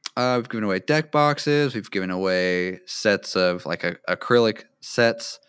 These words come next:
Um, we've given away card sleeves, stuff like that. Um, we have a, a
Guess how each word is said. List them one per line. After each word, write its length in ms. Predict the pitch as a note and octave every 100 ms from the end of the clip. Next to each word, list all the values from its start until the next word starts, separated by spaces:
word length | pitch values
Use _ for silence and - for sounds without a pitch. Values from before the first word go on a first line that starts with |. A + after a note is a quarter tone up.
| _ _ _ _ -
Um, 320 | G2+ G2 F#2
we've 140 | F#2
given 180 | - G2+
away 380 | G2+ G2+ F#2+ F#2+ - _
card 280 | - G#2+ G2+
sleeves, 460 | - G2 G2 G2 F2+
stuff 220 | - F#2+
like 180 | F2+ E2+
that. 420 | G2 F#2 F#2 - _ _ _ -
Um, 520 | G2 F#2+ F#2 F#2 A2+ _ -
we 100 | G#2
have 140 | G2+
a, 220 | F#2 F2 -
a 100 | -